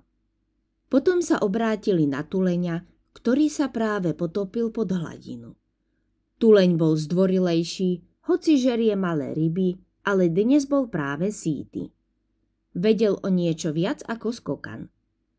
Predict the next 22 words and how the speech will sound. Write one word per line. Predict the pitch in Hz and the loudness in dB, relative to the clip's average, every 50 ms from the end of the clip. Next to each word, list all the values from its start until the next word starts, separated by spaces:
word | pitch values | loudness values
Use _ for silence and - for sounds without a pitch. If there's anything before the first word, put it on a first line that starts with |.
| _ _ _ _ _ _ _ - 214 | _ _ _ _ _ _ _ -10 -8
„Veľa | 214 214 277 294 285 277 277 254 | 0 2 4 4 4 4 2 2
nocí | 247 247 247 233 - - 240 226 | 0 0 -2 -4 -4 -4 -4 -4
som | 233 - 233 220 220 196 | -2 -2 -2 0 0 -2
preležal | 202 196 202 202 214 208 202 190 190 196 185 185 185 | -2 -2 0 2 2 2 2 2 0 0 0 0 0
na | 180 180 190 | 0 0 0
vlhkom | 190 226 240 220 - - - 214 214 208 190 | 0 -2 -2 -4 -4 -4 -4 -4 -2 -2 -6
kameni | 175 185 170 175 180 185 190 190 190 185 185 185 - _ _ _ _ _ - | -4 -6 -4 -2 -2 -2 -2 -2 -4 -4 -6 -6 -10 _ _ _ _ _ -4
a | 185 180 | -4 -4
pozeral | 180 - 190 185 175 185 190 185 202 202 202 202 | 0 2 2 2 2 2 0 0 0 0 0 0
na | 180 165 156 156 165 | 0 0 0 0 0
zem | 160 165 180 170 170 180 185 - _ _ _ - | -2 -2 -2 -2 -4 -4 -6 -10 _ _ _ -8
na | 190 208 220 | -4 -2 2
míle | 254 277 311 320 320 320 311 311 302 - | 4 6 6 6 6 6 4 4 2 0
odtiaľto. | - 214 185 - - 160 143 117 113 120 - _ - 107 - - _ _ _ _ _ _ _ _ _ _ _ _ _ | -2 -6 -6 -4 -4 -4 -4 -4 -6 -12 -14 _ -14 -14 -14 -16 _ _ _ _ _ _ _ _ _ _ _ _ _
Tam | - 202 202 208 220 214 | -2 0 2 2 2 2
žijú | 185 160 185 208 208 202 190 | 0 0 0 2 2 2 2
zákerné | 165 190 185 190 214 220 - 240 233 220 226 220 220 214 208 190 | 2 2 0 0 -2 -2 -2 -4 -2 0 0 2 2 0 -2 -4
tvory, | - 165 165 180 190 190 202 202 196 _ _ _ _ _ _ _ | -6 -4 -2 0 0 0 -2 -4 -6 _ _ _ _ _ _ _
ktoré | - - 277 294 311 320 320 311 | 0 4 4 6 6 6 4 2
sa | 311 - 170 135 | 0 0 -4 -4
volajú | 139 156 170 190 202 214 233 233 240 240 233 220 | -2 0 0 0 2 0 0 0 0 0 0 0
ľudia. | 185 160 156 - - 123 113 - - | 0 0 -2 -2 -2 -4 -4 -4 -8